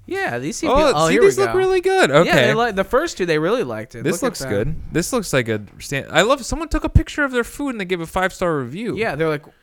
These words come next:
Speaker 1: "Wow, hold on. Been coming to this taco since," okay,
Speaker 2: All right.
Speaker 1: again, with
Speaker 2: Yeah,
Speaker 1: the
Speaker 2: just,
Speaker 1: English
Speaker 2: yeah, just
Speaker 1: here.
Speaker 2: read it like it
Speaker 1: Jesus
Speaker 2: is.
Speaker 1: Christ.
Speaker 2: Yeah.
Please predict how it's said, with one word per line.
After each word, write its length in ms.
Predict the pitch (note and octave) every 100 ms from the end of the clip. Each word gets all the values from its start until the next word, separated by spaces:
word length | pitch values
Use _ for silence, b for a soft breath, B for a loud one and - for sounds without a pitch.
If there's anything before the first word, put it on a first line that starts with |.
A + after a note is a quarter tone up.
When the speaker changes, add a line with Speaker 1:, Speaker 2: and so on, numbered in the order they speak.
| _
Speaker 1:
"Wow, 220 | D3 E3 D#3
hold 160 | E3
on. 60 | B2 B B -
Been 140 | D#3+
coming 260 | D#3 B3 C4+
to 60 | G#3+
this 160 | G#3+
taco 540 | - F#3+ F#3+ G#3 G3+ F#3+
since," 360 | - F3+ - C4 _ _ _ _ _ _ -
okay, 380 | C3 B2 A2 A2
Speaker 2:
All 40 | C3+
right. 120 | C#3
Speaker 1:
again, 280 | E3+ F3+ B2+
with 120 | A#2+
Speaker 2:
Yeah, 140 | A#2+ A#2
Speaker 1:
the 40 |
Speaker 2:
just, 120 | E3+
Speaker 1:
English 240 | G3+ D#3 C3+
Speaker 2:
yeah, 140 | D3+
just 120 | A#2 A#2
Speaker 1:
here. 80 |
Speaker 2:
read 160 | D3+ D#3+
it 80 | E3+
like 160 | D#3+ E3+
it 100 | E3+
Speaker 1:
Jesus 80 |
Speaker 2:
is. 160 | A#2+ B2+
Speaker 1:
Christ. 500 | A3 A#3 B2+ -
Speaker 2:
Yeah. 60 | -